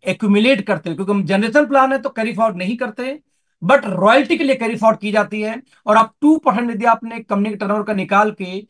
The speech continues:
कंपनी उन लोगों में बांट देगी जो पचास, पचास लाख मैचिंग कर चुके हैं, क्योंकि दोस्त पचास लाख में बहुत लोग हो जाएंगे, इसलिए डेढ़ करोड़ यदि किसी ने एक्यूमुलेट कर लिया एक साल में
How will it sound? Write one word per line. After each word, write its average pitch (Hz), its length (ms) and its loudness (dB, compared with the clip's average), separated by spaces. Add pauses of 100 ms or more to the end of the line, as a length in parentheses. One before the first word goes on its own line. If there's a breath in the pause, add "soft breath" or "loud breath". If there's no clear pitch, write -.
(240)
कंपनी 220 420 0
उन 226 240 -2
लोगों 208 240 0
में 202 200 -4
बांट 202 240 2
देगी 185 220 -8
जो 202 160 -4
पचास, 190 420 -2
पचास 185 300 -4
लाख 165 240 -4
मैचिंग 170 380 -8
कर 170 180 -10
चुके 156 240 -12
हैं, 139 280 -16 (1080)
क्योंकि 220 140 2
दोस्त 285 160 2
पचास 240 340 4
लाख 269 120 4
में 269 140 2
बहुत 220 280 4
लोग 247 180 4
हो 262 80 4
जाएंगे, 254 420 0 (420)
इसलिए 254 300 0
डेढ़ 233 400 0
करोड़ 269 280 2
यदि 240 160 -2
किसी 240 200 -8
ने 254 100 -2
एक्यूमुलेट 226 440 -6
कर 233 100 -4
लिया 220 200 0
एक 208 160 0
साल 185 240 -2
में 196 280 -8